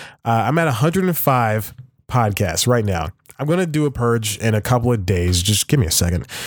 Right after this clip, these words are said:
maybe a week, uh, just to see who I wanna keep. But I had subscri-, I subscribed, uh, to, let's see.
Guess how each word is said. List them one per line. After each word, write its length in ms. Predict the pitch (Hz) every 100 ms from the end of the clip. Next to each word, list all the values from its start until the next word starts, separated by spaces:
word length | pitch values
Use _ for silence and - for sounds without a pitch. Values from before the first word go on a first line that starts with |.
| -
maybe 180 | 143 147
a 80 | 117
week, 300 | 98 95 - - - - -
uh, 380 | 107 104 95 95
just 220 | 120 135
to 40 |
see 140 | - 135
who 100 | 113
I 60 |
wanna 200 | 110 104
keep. 200 | 98 80 - - -
But 100 | 123
I 100 | 131
had 100 | 131
subscri-, 340 | - 127 -
I 140 | 123 175
subscribed, 680 | 185 - 135 117 110 104 - - -
uh, 240 | 117 104 101
to, 640 | - 120 113 110 107 110
let's 160 | 110 107
see. 400 | - 92 87